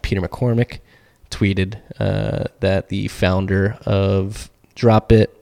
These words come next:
which owns a parent company, Coin Ninja, I believe, was arrested, uh, for, uh, charges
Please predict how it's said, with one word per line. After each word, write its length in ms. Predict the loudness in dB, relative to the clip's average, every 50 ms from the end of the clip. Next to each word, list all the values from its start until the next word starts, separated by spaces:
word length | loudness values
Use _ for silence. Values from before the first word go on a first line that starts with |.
| _ -8
which 200 | -8 -4 -2 0
owns 220 | 0 0 -2 0
a 20 | -2
parent 300 | 0 0 0 0 -2 -2
company, 320 | -2 -2 -2 -2 -4 -4
Coin 320 | -2 0 2 4 4 6 4
Ninja, 500 | 4 4 6 4 4 4 4 2 -2 -2
I 120 | -2 0
believe, 440 | 0 0 0 2 0 0 -2 -2 -2
was 160 | -2 -2 0
arrested, 560 | 0 0 0 0 0 -2 -4 -4 -4 -4 -6 -10 -20 -20 -20 -20 -20 -20 -20 -20 _ _ _ _ -10 -6
uh, 540 | -4 -2 0 0 0 -2 -2 -2 -2 -4 -4
for, 840 | -6 -8 -4 -2 0 2 4 4 4 4 2 0 -2 -4 -8 -12 -12 -10 -6
uh, 220 | -6 -4 -4 -6 -6
charges 840 | -4 0 2 2 2 2 2 0 0 0 -2 -2 -4 -8 -10 -14